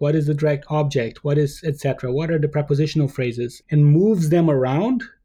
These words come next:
into implications. It's a quite complicated rule-based system. It, sorry, it's not super complicated, but it is complicated enough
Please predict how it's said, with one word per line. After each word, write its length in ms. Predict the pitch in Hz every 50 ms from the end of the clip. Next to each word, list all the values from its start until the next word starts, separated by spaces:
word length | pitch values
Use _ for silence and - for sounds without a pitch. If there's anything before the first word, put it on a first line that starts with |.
| _ _
into 280 | - 156 151 147 - 151
implications. 800 | 139 135 - 143 - - 113 - - - 135 - - - - _ -
It's 180 | - 175 139 202
a 120 | 185 160 - -
quite 220 | - 196 247 254 -
complicated 680 | - 170 175 185 196 160 - 156 147 143 143 135 127
rule-based 400 | 135 147 147 139 143 135 127 131
system. 540 | - 139 139 139 - 185 190 214 233 233 - _ -
It, 240 | 180 151 139 139 - - -
sorry, 260 | - 151 117 117 143
it's 140 | 156 151 214
not 220 | 233 226 - -
super 340 | - - 208 208 202 180 170
complicated, 380 | 151 143 131 - 143 131 123
but 100 | 117 120
it 100 | 143 160
is 120 | 190 196 -
complicated 500 | - 175 160 156 147 143 151 151 143 139
enough 480 | 139 131 131 135 139 135 135 - -